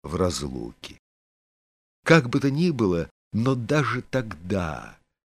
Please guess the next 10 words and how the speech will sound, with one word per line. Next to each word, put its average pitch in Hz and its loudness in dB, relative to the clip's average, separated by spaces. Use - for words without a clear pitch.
когда 120 4
бричка 123 2
моя 104 4
подъезжала 98 0
к - -20
крыльцу 107 0
этого 101 0
домика, 92 -8
душа 117 8
принимала 107 6